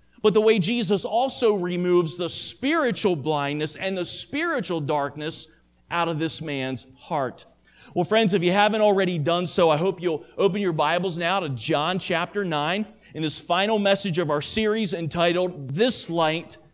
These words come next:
Defeats Darkness. Now then, just before we start to dig here into chapter nine, it's important for us to remember the context,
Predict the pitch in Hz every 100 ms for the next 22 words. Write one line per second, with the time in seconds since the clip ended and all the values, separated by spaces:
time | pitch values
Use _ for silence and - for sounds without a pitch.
0 | _ _ 127 135 151 - 185 170 - -
1 | - _ _ _ _ 127 156 143 139 135
2 | 117 - - - _ _ _ _ _ _
3 | _ _ _ - - 180 185 175 151 135
4 | 254 - 240 240 202 - 208 190 190 156
5 | 123 151 196 196 143 170 165 160 156 -
6 | 123 - - 180 175 156 147 165 170 147
7 | 160 - 160 - 240 208 - 190 180 -
8 | 170 131 - _ _ 160 180 175 202 247
9 | 185 175 - 147 165 - 185 185 185 170
10 | 139 - - -